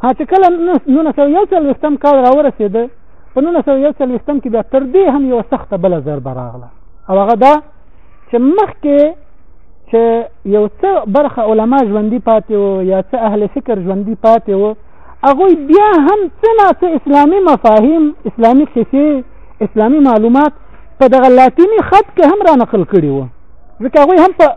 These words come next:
په زاړه خط پوهېدل، هم په نوي خط باندې پوهېدل. نو بیا یې په چل او هنر باندې یو ډول بل ډول، کله په ادبیاتو کې، کله په قصه کې، کله په ناول کې، کله په قاچاقي ډول، کله په کور کې مخفیانه یو شی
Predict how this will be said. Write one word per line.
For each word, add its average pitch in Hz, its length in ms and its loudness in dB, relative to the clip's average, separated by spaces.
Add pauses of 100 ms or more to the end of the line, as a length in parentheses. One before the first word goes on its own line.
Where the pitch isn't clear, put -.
(200)
په 269 60 -2
زاړه 285 260 4
خط 339 200 2
پوهېدل، 247 360 4 (500)
هم 349 160 4 (800)
په 214 60 0
نوي 370 320 6
خط 262 200 0
باندې 202 200 0
پوهېدل. 156 380 -2 (420)
نو 277 100 2
بیا 381 220 6
یې 403 80 2 (760)
په 247 60 -2
چل 339 240 2
او 294 80 6
هنر 285 300 4
باندې 294 220 4 (100)
یو 277 80 6
ډول 277 300 4
بل 294 140 4
ډول، 320 240 6 (760)
کله 277 160 4
په 254 140 2
ادبیاتو 240 480 2
کې، 240 260 -2
کله 262 160 2
په 196 160 -4
قصه 285 260 -2
کې، 254 160 -8 (100)
کله 254 160 -2
په 226 120 -6
ناول 214 380 2
کې، 233 200 -4 (340)
کله 311 160 4
په - 160 -2
قاچاقي 262 400 0
ډول، 262 300 4
کله 339 200 2
په 277 140 0
کور 392 220 2
کې 269 220 0
مخفیانه 269 460 2 (460)
یو 247 120 0
شی 349 220 2